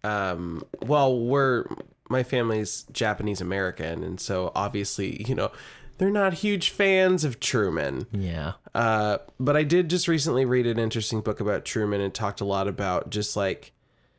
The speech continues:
Speaker 1: how much he was different from F D R and how that reflected out at, like, the world conferences with,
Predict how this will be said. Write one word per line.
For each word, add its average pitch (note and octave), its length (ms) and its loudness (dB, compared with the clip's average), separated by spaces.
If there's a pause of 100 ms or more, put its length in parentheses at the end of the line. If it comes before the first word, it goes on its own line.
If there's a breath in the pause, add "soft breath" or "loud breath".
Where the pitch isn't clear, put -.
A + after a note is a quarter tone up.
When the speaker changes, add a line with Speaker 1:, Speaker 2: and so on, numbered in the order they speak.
(220)
Speaker 1:
how C3+ 320 4
much B2 440 4
he B2+ 160 0
was G#2 240 0
different G#2+ 600 -2
from G2+ 680 0 (380)
F A2+ 180 -2
D G#2 220 0
R G2+ 340 2
and G2+ 140 0
how G2+ 220 0
that G2+ 200 0
reflected G#2 640 -2
out F#2+ 500 -2
at, G2+ 260 -2
like, G2 240 -4
the G2 80 -2
world G2+ 360 0
conferences F#2+ 800 -4
with, F2+ 360 -4